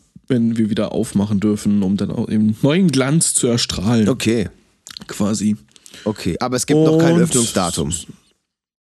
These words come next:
Speaker 1: Nee, nee, nee. Ach was, als ob schön wär's.
Speaker 2: Ja, ja.
Speaker 1: Das wär, das wär super. <laughs> Wenn's ein, wenn's ein Datum gäbe, wär schon mal der erste Schritt in die richtige Richtung, aber nicht mal im Ansatz. Und deswegen schaffen wir so ein bisschen vor uns her,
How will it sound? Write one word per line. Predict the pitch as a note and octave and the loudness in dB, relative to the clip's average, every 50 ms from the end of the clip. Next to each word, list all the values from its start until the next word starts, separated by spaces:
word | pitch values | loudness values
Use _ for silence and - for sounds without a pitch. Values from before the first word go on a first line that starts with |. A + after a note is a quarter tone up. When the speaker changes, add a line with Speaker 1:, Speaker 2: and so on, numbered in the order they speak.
| _ _ _ _ _ - | _ _ _ _ _ 0
Speaker 1:
Nee, | D#3+ D3 C3 A#2 A2 G#2+ G#2+ A2 A2 | 2 2 4 4 4 4 4 4 4
nee, | G#2+ G#2+ G#2+ G2+ | 4 4 4 2
nee. | G#2 G#2 G2 F#2 - | 2 2 0 -2 -4
Ach | - - - - | -4 -6 -4 -4
was, | - - - - | -4 -4 -4 -4
als | C#2 D#2 D#2+ - | -6 -6 -8 -6
ob | - - F2 - | -6 -6 -6 -6
schön | - - E2 F2 E2+ | -6 -4 -4 -2 -2
wär's. | F2 F2+ F2 F#2+ | -2 -2 0 -2
Speaker 2:
Ja, | F2+ | -2
ja. | - - - - - - - | -2 -6 -8 -10 -12 -8 -6
Speaker 1:
Das | A2 G#2+ - - | -6 -4 -2 -2
wär, | G#2+ F2 | -2 -2
das | G2 A#2 B2+ - - | -2 -2 -4 -2 -2
wär | A#2 A2 | -2 -2
super. | - - - E3 - G2+ - - - - - - | -2 -2 -2 -2 -2 -4 -4 -6 -6 -2 -2 0
<laughs> | - D3 C3 - | 2 2 2 2
Wenn's | A#2+ A2+ A#2 A#2 - | 0 0 0 -2 -4
ein, | A#2 G#2+ - - - - - - | -6 -8 -10 -10 -14 -10 -4 -2
wenn's | B2+ B2 B2+ - | -2 -2 -2 -2
ein | - | -4
Datum | - C3+ F#3 A#3 B3 B3 A3 | -2 -2 -2 0 2 2 4
gäbe, | F3 F3+ F3+ G3 G3 G#3 G#3+ G#3 - - - - - - | 4 4 4 4 4 4 2 0 -2 -8 -14 -16 -6 0
wär | - D3 D3+ | 2 2 2
schon | D#3 - D3 | 2 2 2
mal | D3 C#3 | 2 2
der | C3+ A#2+ | 2 2
erste | B2 C3 D#3 - - B2 | 2 0 0 0 0 -2
Schritt | - - D3 C#3+ - | -2 0 -2 0 2
in | C3 A#2+ | 2 4
die | A2+ | 4
richtige | A2+ A#2+ A#2+ - A#2+ A2 G#2+ | 2 2 0 0 0 2 2
Richtung, | A2+ A2+ - - A2 G#2 D#2+ | 2 0 0 0 0 0 0
aber | F2+ G2+ F#2 F2+ E2 F#2 | 0 0 0 0 -2 -2
nicht | F2+ F#2+ - | -2 -2 -2
mal | F2 F2+ F2+ | -2 -4 -4
im | - - | -4 -2
Ansatz. | - G2+ G#2+ G#2 G#2 G#2+ A2 - - - - - - - - - - - - - - - - - | -2 0 0 0 0 -2 -4 -6 -10 -12 -14 -14 -14 -12 -12 -10 -10 -8 -8 -8 -8 -6 -2 0
Und | B3 A3 | 2 4
deswegen | G3 F3 - D#3+ D#3 D#3 D3 D3 B2+ | 4 4 4 2 2 2 2 2 0
schaffen | - - C3+ C3+ - D3 | 0 0 -2 0 2 2
wir | B2+ A#2+ | 2 4
so | A2+ A#2 | 4 4
ein | A2+ A2+ | 2 2
bisschen | A#2+ A2+ - A#2+ A2+ | 2 2 0 -2 0
vor | - A#2+ A2+ A2 G2+ | 2 2 2 2 2
uns | G2+ A2+ - | 2 2 2
her, | - G3+ G#3 G#3 G#3+ G#3 | 2 2 2 2 0 -2